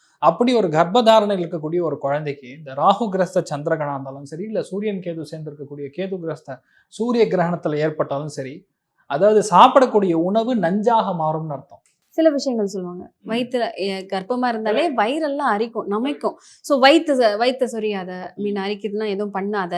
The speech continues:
Speaker 2: அப்படின்னு சொல்லுவாங்க. ஒரு, ஆ, கர்ப்பமா இருந்தா என்ன சொல்லுவாங்க, தண்ணி குடிக்கணும்,
Speaker 1: ம்.
Speaker 2: ஏதாவது சாப்பிட்டுட்டே இருக்கணும். So, வந்துட்டு நம்ம எந்த டயர்ட் ஆயிடக்கூடாது அப்படிங்கிற விஷயம்லாம் சொல்லுவாங்க. ஆனா சந்திர கிரகணமா இருக்கட்டும், சூரிய கிரகணமா இருக்கட்டும், அந்த நேரத்துல வந்து எதுவுமே கொடுக்க மாட்டாங்க. So, கையெல்லாம் ஆட்டிடாத, எதுவும் பண்ணிடாத,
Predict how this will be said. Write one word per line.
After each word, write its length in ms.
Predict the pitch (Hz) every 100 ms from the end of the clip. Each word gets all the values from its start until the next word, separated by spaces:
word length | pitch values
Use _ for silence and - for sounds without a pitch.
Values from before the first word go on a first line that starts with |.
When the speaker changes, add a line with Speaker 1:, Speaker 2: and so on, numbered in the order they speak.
| 175 175
Speaker 2:
அப்படின்னு 140 | 202
சொல்லுவாங்க. 460 | 202 196 185 180 185 _ _ -
ஒரு, 520 | 247 269 277 262 254 247 - 269 _ -
ஆ, 320 | 254 254 240
கர்ப்பமா 360 | 240 247 349 349
இருந்தா 140 | 294
என்ன 160 | 277 269
சொல்லுவாங்க, 300 | 247 254 254
தண்ணி 320 | 233 247 269
குடிக்கணும், 480 | 247 202 190 196 180
Speaker 1:
ம். 80 | - - -
Speaker 2:
ஏதாவது 300 | 240 277 269
சாப்பிட்டுட்டே 340 | 233 233 233 226
இருக்கணும். 320 | 190 190 196
So, 300 | 202 262 240
வந்துட்டு 260 | 240 262 349
நம்ம 260 | 285 233
எந்த 400 | 220 247 269 - -
டயர்ட் 220 | 240 269 294
ஆயிடக்கூடாது 480 | 277 226 220 202 285
அப்படிங்கிற 260 | 247 240 226
விஷயம்லாம் 300 | 202 226 214
சொல்லுவாங்க. 300 | 208 185 190
ஆனா 300 | 254 320 392 - - -
சந்திர 340 | 254 262 302
கிரகணமா 440 | 277 269 262 240
இருக்கட்டும், 480 | 233 208 202 220 240
சூரிய 280 | 240 240 247
கிரகணமா 400 | 220 202 202 208
இருக்கட்டும், 260 | 208 254 -
அந்த 340 | 240 320 339
நேரத்துல 280 | 262 254 247
வந்து 260 | 240 233
எதுவுமே 360 | 214 233 302 311
கொடுக்க 380 | 262 233 240 202
மாட்டாங்க. 300 | 190 180 -
So, 400 | - - - 233
கையெல்லாம் 460 | 202 202 202 233 214
ஆட்டிடாத, 380 | 233 226 226
எதுவும் 260 | 196 202 226
பண்ணிடாத, 500 | 226 226 233 220